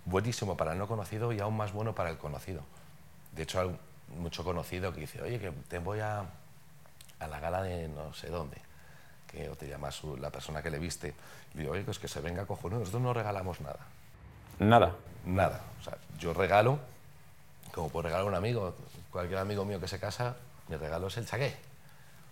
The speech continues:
Speaker 1: Oye, alguien viene conocido o no conocido y se ha hecho varias cosas con nosotros, me encanta regalarle cosas, me encanta traerle un tejido especial para él.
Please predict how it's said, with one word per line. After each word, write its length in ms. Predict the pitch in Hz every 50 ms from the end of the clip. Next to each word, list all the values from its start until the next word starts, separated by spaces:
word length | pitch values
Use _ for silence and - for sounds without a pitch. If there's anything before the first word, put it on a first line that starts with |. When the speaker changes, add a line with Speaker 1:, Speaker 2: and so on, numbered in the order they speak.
| - -
Speaker 1:
Oye, 280 | 87 98 107 98 - -
alguien 320 | - 90 98 101 117 117 107
viene 240 | 123 120 117 110
conocido 420 | - 127 113 110 98 - 127 120 120
o 40 | 120
no 100 | 117 -
conocido 560 | 117 107 101 - - 117 107 110 98 90 - - - - - - - - - - - - - - - -
y 220 | 107 104 101 95
se 140 | - - 95
ha 20 |
hecho 160 | 90 - 107
varias 240 | 98 98 95 92 -
cosas 240 | - 101 - 95 -
con 140 | - 101 92
nosotros, 320 | 90 - - 98 120 110 95
me 60 | 85
encanta 300 | 76 - 98 101 110 104
regalarle 300 | 104 95 92 87 80 78
cosas, 300 | - 110 - - 95 90
me 80 | 87
encanta 380 | 82 73 82 87 90 - 95 95
traerle 260 | - 95 92 87 95
un 80 | 98 87
tejido 300 | - - - - 85 85
especial 340 | 82 - 78 - - 90 85
para 240 | - 85 80 90 101
él. 80 | 98